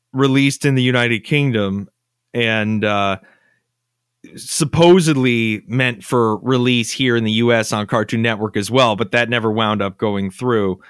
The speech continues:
But the, um, the mammoth enterprise that is Monster in My Pocket and its intense history is pretty fun.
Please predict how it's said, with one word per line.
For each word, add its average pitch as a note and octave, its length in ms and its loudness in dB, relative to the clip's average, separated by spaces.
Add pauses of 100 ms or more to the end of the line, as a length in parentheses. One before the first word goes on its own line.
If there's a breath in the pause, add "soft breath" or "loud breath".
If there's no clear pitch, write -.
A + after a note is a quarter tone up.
(420 loud breath)
But A#2 240 -2
the, B2 300 2
um, G2+ 520 0 (720)
the C#3 360 2
mammoth D3+ 920 0 (540)
enterprise C#3 720 2
that A#2 240 -4
is D3 380 4
Monster C3 440 2
in B2 80 2
My A#2 180 2
Pocket B2+ 600 0
and A2 220 0
its G#2+ 200 -4
intense B2 480 -4
history A2 580 -2 (400 soft breath)
is B2 300 0 (640)
pretty B3 720 -2 (720)
fun. G3 640 0